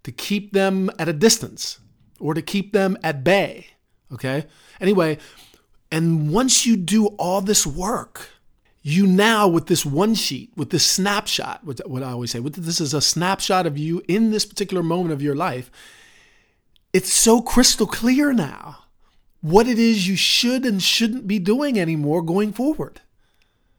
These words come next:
And see, without this work, what happens is people, they just go do stuff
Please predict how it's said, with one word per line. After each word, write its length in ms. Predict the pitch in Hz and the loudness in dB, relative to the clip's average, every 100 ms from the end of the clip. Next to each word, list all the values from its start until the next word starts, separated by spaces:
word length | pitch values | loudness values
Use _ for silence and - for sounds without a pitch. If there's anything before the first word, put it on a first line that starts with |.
| _ _ _ _ _ | _ _ _ _ _
And 180 | 196 202 | -4 -2
see, 320 | - 220 226 | -2 2 2
without 680 | 208 185 185 - 226 294 294 | 4 0 0 4 4 4 0
this 220 | 240 - | -2 -2
work, 560 | 156 208 208 131 - - - _ _ _ - | 0 2 2 -2 -12 -20 -20 _ _ _ -6
what 140 | 170 | -2
happens 460 | 175 233 294 190 165 | 2 4 4 2 0
is 140 | 160 | -2
people, 520 | 151 - 233 214 185 - - - | -2 -2 0 2 2 0 -10 0
they 120 | 220 | 0
just 260 | 226 202 | 2 0
go 180 | 196 196 | 4 4
do 220 | 160 196 | 4 2
stuff 460 | 269 - 131 135 - | 0 -2 -6 -8 -12